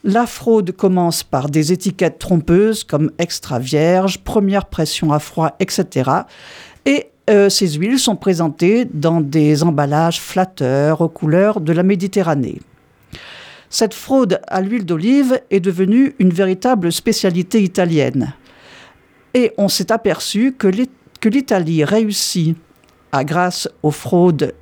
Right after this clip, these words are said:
euh, bien huilées, si j'ose dire, à faire un tour de passe-passe absolument monumental.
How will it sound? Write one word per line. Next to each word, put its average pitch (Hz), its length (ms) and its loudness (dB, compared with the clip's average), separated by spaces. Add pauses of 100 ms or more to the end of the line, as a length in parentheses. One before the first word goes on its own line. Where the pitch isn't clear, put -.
(120)
euh, 139 400 2
bien 156 460 -2
huilées, 175 540 2
si 170 240 -2
j'ose 160 300 0
dire, 285 360 2 (600)
à 220 100 2
faire 294 340 0
un 196 100 2
tour 269 280 0
de 180 100 2
passe-passe 233 640 -2
absolument 240 600 2
monumental. 202 1120 0